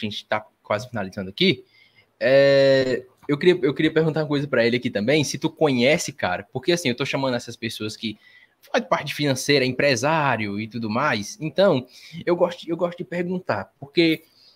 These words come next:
eu sigo muita gente, né, como tu falou, eu sigo pessoas que trabalham no mercado e tudo mais, então eu gosto de opiniões, que tu também trabalha, querendo ou não, eu sigo, eu, eu sigo essas pessoas e gosto de opiniões dessas pessoas sobre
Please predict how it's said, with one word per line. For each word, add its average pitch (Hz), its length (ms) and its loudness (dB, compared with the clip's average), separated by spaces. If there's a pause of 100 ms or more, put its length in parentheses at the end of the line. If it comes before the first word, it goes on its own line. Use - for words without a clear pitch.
eu 151 120 2
sigo 151 320 -2
muita 151 360 0
gente, 160 320 0
né, 139 100 0
como 117 220 -4
tu 113 120 -10
falou, 127 320 -2
eu 131 40 -2
sigo 143 260 -12
pessoas 120 460 -6
que - 120 -16
trabalham 127 400 -6
no 135 80 -8
mercado 113 480 -12
e 107 40 -20
tudo 113 200 -14
mais, 123 460 -2 (400)
então 233 340 0
eu 190 80 2
gosto 190 220 -4
de - 60 -20
opiniões, 202 640 0
que - 160 -18
tu 175 140 -4
também 123 220 0
trabalha, 127 460 0
querendo 107 320 -4
ou 117 80 0
não, 127 180 -2 (880)
eu 170 120 4
sigo, 175 280 0 (120)
eu, 139 180 -2
eu 135 80 0
sigo 147 200 -6
essas 143 200 -8
pessoas 175 460 0
e 190 40 -2
gosto 175 220 -4
de 185 60 -2
opiniões 175 380 -2
dessas 175 200 -4
pessoas 170 340 -2
sobre 226 720 4